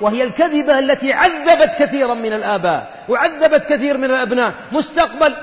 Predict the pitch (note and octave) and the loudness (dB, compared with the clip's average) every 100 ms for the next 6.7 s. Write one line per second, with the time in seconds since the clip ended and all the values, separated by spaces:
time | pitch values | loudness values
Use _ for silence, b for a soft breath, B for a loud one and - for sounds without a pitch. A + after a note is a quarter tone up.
0 | - C4+ F4+ E4+ F4+ E4+ E4+ A#3+ D4+ C#4+ | -4 2 4 4 0 -2 -2 2 2 2
1 | C#4 A#3 F#3+ C#4+ C#4 B3+ A3 D#3 C4 D#4 | -2 -4 -4 -2 0 0 -2 -4 -4 -4
2 | E4 E4 E4+ C4+ C4 A#3+ C4+ G#3+ A3 G#3+ | -4 -4 -2 0 0 -2 -6 -6 -4 -4
3 | G#3 G3+ D3+ A3+ G#3 F3+ - B F4 D#4 | -4 -6 -4 -4 -2 -4 -6 B 0 2
4 | C#4 - A3+ G#3 F#3 G3+ G#3 F#3+ C#3+ - | 0 0 0 0 0 -4 -4 -4 -8 -2
5 | A#3 D#4+ D#4+ C4+ A#3 A#3+ G3+ A3+ A#3+ A3+ | 2 2 2 2 2 0 0 -2 -2 -2
6 | - - F3+ A3 - G#3+ F#3+ | -6 -8 -4 -2 -2 -4 -4